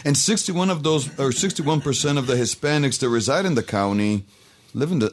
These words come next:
or, um, live in the city. Right? However, numbers dropped considerably since nineteen eighty. Why?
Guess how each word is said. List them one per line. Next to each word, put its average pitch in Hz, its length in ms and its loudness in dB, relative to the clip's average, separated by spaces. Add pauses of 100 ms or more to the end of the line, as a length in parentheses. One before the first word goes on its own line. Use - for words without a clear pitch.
or, 117 400 0
um, 104 360 0
live 123 140 -4
in 131 60 -2
the 98 60 -4
city. - 300 -8 (1500)
Right? 107 240 -2 (260)
However, 117 540 0
numbers 110 360 -4
dropped 107 400 -8
considerably 82 600 -10
since 76 320 -12
nineteen 76 380 -6
eighty. 71 220 -8
Why? 120 360 -6